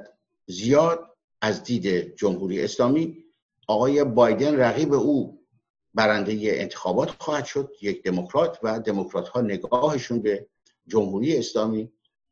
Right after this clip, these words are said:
مانند دوران اوباما خواهد بود و به همین جهت است که اگر وقت گذرانی بکنن تا پایان سال مسیحی و بتوانند،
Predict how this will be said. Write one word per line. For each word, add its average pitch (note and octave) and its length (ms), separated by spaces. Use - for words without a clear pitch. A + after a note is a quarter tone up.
مانند A#2 640
دوران G#2+ 400
اوباما F2+ 440
خواهد C#3+ 340
بود C3+ 260
و G#2 400
به G2 100
همین A#2 280
جهت G2+ 280
است - 160
که A#2+ 340
اگر G2+ 440
وقت G#2+ 340
گذرانی G2+ 500
بکنن F2 460
تا - 320
پایان B2+ 460
سال F2+ 300
مسیحی E2 500
و F2+ 280
بتوانند، A#2+ 760